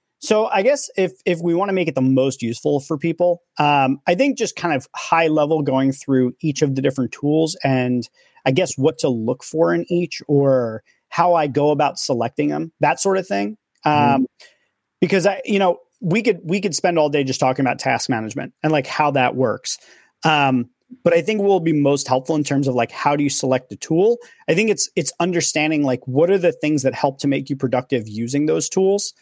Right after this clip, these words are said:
Speaker 1: Um, and I, I think there's some, like, high level criteria there, right? Like, I think automation is one thing. If
Speaker 2: Mm.
Speaker 1: you can find tools that have a lot of automation, that's great. If you can find tools that have keyboard shortcuts,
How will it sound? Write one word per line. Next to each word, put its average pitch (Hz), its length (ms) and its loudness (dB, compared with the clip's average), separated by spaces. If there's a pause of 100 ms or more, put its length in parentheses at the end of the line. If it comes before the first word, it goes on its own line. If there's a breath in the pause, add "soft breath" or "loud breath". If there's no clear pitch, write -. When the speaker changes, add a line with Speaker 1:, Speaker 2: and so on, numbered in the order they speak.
(360 soft breath)
Speaker 1:
Um, 135 500 2 (300)
and 160 120 2
I, 156 200 2
I 160 100 4
think 202 220 -2
there's 170 180 0
some, 165 160 0
like, 135 220 2
high 147 340 0
level 143 240 0
criteria 113 580 -2
there, - 200 -6
right? 127 200 0
Like, 139 160 -2
I 131 80 4
think 147 260 -2 (100)
automation 139 520 2
is 131 140 0
one 135 220 2
thing. 135 400 0 (260 loud breath)
If 127 100 0
Speaker 2:
Mm. 127 40 -4
Speaker 1:
you 151 100 -2
can - 160 -14
find 135 240 2
tools 143 180 0
that 135 80 2
have 117 100 0
a 120 40 -2
lot 117 160 0
of 120 80 0
automation, 113 480 -2
that's 104 140 -8
great. 160 220 0
If 147 80 -6
you 160 60 2
can 165 80 0
find 147 180 2
tools 151 220 0
that 135 60 2
have 110 140 -2
keyboard 156 420 0
shortcuts, 185 560 -2